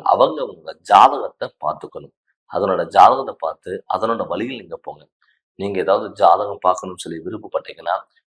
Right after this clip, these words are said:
என்னுடைய நம்பருக்கு நீங்க ஃபோன் பண்ணி கன்சல்ட் பண்ணுங்க. கண்டிப்பா உங்களுக்கு நல்ல விளக்கங்கிறது நான் தரேங்க.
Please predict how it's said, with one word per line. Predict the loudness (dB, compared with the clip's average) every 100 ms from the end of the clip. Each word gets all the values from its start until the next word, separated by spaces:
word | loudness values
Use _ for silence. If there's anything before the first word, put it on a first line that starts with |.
| -2
என்னுடைய | 0 0 -2 -4
நம்பருக்கு | -6 -6 -6 -12
நீங்க | -20 _
ஃபோன் | -10 -10 -10
பண்ணி | -16
கன்சல்ட் | -14 -18 -16 -16 -12
பண்ணுங்க. | -10 -10 -4 -4 -6 _ _ _
கண்டிப்பா | -6 -4 -4 -4
உங்களுக்கு | -4 -6 -12 -12
நல்ல | -10 -10 -10
விளக்கங்கிறது | -10 -14 -20 -18 -16 -10
நான் | -10 -10
தரேங்க. | -16 -16